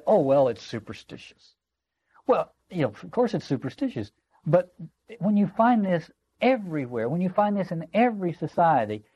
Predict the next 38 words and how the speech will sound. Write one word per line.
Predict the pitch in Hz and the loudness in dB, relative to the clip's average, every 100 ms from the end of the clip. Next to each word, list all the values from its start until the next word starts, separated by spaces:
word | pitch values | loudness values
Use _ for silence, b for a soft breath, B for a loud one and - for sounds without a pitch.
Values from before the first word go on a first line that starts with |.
| b b | b b
and | 160 | 0
you | 170 170 | 2 4
find | 202 202 175 | 4 4 0
it | 175 | 0
for | 156 151 202 | 0 0 0
eons | 247 247 165 147 135 | 2 4 2 0 -2
in | 135 | -4
human | 175 151 | -2 0
history, | 139 165 - 107 98 - _ - | 0 -2 -4 -10 -10 -12 _ -2
and | 147 196 | 0 2
evidence | 202 185 151 151 | 2 2 2 2
of | 143 | 2
it | 131 - | 0 2
all | 220 226 151 | 4 4 4
around, | 147 170 120 113 | 2 2 0 -2
you | 131 | -6
could | 123 - | -6 -2
say, | 98 | -2
"Well, | 98 101 | -2 -2
they | 104 | -2
were | 104 | -4
superstitious." | - 147 156 - 233 127 - | -4 -4 -4 -2 -2 -2 0
But | 160 | 0
how, | - 262 254 | 2 2 2
how | 165 233 | 0 -4
could | 208 120 | -4 -4
it | - | -6
be | 240 240 | -10 -6
that | 135 151 | -2 2
they | 160 | 2
were | 165 | 4
all | 233 | 2
superstitious | 214 226 180 156 214 - 160 | 2 -2 -4 -4 -4 -4 -8
in | - 214 | 0 2
exactly | 214 139 220 214 175 | 2 2 2 2 0
the | 143 135 | -2 -4
same | - 175 180 | -4 -4 -6
way? | 208 101 65 | -6 -8 -10